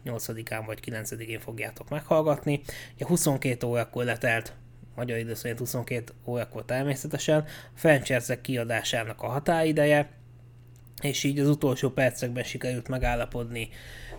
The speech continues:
Daniel Jones-szal, ami egyben azt is jelenti, hogy Saquon Barkley megkapta a franchise szeget, így mindkét kulcsjátékosunkat meg tudjuk tartani a kétezer-huszonhármas szezonnal.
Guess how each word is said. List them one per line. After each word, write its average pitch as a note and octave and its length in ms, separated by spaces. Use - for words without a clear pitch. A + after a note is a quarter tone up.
Daniel B2 440
Jones-szal, D#3+ 500
ami C3+ 240
egyben B2+ 300
azt B2 160
is B2+ 120
jelenti, B2+ 340
hogy A#2+ 100
Saquon A#2+ 460
Barkley A#2+ 340
megkapta A2+ 440
a - 20
franchise D3+ 420
szeget, B2+ 480
így B2+ 120
mindkét B2 380
kulcsjátékosunkat B2 960
meg B2 180
tudjuk A#2+ 300
tartani B2 420
a A#2 40
kétezer-huszonhármas A#2+ 1120
szezonnal. G#2 580